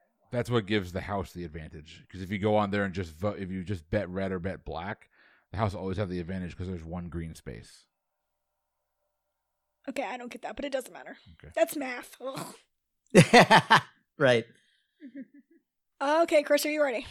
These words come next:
Speaker 1: I am. Oh, is it my turn? Yeah, I guess.
Speaker 2: All right, here we go. Question number one. How many legs does an ant have?
Speaker 1: I've seen Honey, I Shrunk the Kids, and I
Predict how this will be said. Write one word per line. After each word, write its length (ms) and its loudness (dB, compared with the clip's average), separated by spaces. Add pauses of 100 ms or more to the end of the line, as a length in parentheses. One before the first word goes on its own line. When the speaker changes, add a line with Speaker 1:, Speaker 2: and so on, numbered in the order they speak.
Speaker 1:
I 220 -2
am. 240 -4 (100)
Oh, 140 -2
is 80 -6
it 60 -16
my 140 -8
turn? 280 -10
Yeah, 180 -4
I 60 -8
guess. 400 -10 (1300)
Speaker 2:
All 60 -4
right, 120 0
here 120 -2
we 120 2
go. 180 2
Question 320 -2
number 160 0
one. 220 2
How 320 -2
many 260 -2
legs 400 -2
does 200 0
an 180 -6
ant 280 -8 (140)
have? 440 -16 (2250)
Speaker 1:
I've 200 -6
seen 260 -8
Honey, 260 -4
I 100 -10
Shrunk 320 -14
the 80 -20
Kids, 400 -14
and 100 -10
I 40 -10